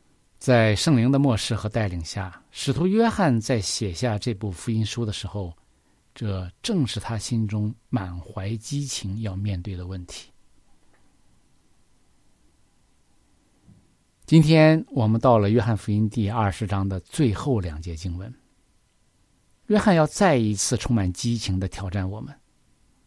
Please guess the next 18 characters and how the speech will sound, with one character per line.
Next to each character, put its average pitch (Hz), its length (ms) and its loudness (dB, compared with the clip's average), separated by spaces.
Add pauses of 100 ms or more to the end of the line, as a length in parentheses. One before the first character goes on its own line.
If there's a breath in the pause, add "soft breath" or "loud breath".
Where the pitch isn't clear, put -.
(1200)
请 117 160 2
大 117 140 4
家 117 340 4 (280)
打 101 100 0
开 117 160 -2
圣 117 180 2
经， 139 240 4 (1900)
翻 127 180 6
到 117 240 8 (180)
约 165 180 4
翰 135 240 0
福 - 160 -6
音 107 160 2
的 98 100 -2
第 95 200 -6
二 110 260 -4
十 - 180 -10
章。 87 240 -12